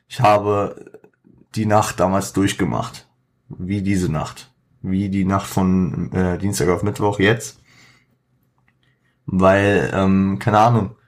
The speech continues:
ich bin ja ein sehr... Ähm, amerikanisch geprägter Mensch. Mich interessiert sehr, was da drüben abgeht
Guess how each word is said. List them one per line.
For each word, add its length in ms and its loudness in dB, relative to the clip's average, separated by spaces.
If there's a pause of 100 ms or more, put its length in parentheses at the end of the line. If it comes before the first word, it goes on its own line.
(600)
ich 140 -8
bin 120 2
ja 80 4
ein 140 2
sehr... 480 4
Ähm, 460 -4 (640)
amerikanisch 640 0
geprägter 500 0
Mensch. 640 -4
Mich 280 -6
interessiert 420 -4
sehr, 260 2
was 140 -4
da 80 -4
drüben 420 -4
abgeht 640 -2